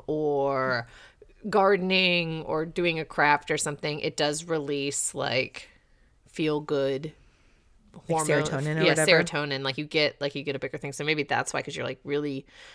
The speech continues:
Speaker 1: focused in on this plant and using your hands. But I think that's very stressful to me, to be like, "I'm in charge of cutting this, and if I cut the wrong thing, maybe I cut off your entire ability to grow." Tiny plant.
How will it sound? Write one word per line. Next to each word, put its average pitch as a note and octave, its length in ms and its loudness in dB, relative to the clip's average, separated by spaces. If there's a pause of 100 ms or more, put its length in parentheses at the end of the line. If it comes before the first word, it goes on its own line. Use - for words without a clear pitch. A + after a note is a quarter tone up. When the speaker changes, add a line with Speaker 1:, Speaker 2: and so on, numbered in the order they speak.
(120)
Speaker 1:
focused C#3+ 500 -2
in C#3 140 0
on C#3+ 120 -4
this C3 160 -6
plant C3 420 -6
and C3 160 -10
using B2+ 280 -6
your A#2 100 -4
hands. C#3 300 -6
But - 120 -6
I D3 100 -2
think E3+ 220 -6
that's - 280 -2
very B2 240 -4
stressful - 480 -6
to - 140 -12
me, A3+ 280 -8 (160)
to D#3+ 120 -8
be C3+ 140 -6
like, G2+ 140 -6
"I'm C3+ 200 -4
in C3+ 80 -10
charge C3 300 -4
of C3 120 -12
cutting C#3+ 320 -4
this, G#3 240 -4
and D3 120 -6
if C3+ 120 -8
I B2 40 0
cut - 280 -8
the A3+ 100 -4
wrong G#3+ 240 -4
thing, F3 380 -2 (420)
maybe D#3+ 300 2
I E3 80 4
cut C#3+ 200 -2
off C#3 440 -2 (160)
your D#3+ 160 -2
entire C#3+ 440 -2
ability C3+ 420 -6
to A#2+ 80 -8
grow." - 400 -8 (500)
Tiny D4 180 8
plant. D4+ 60 12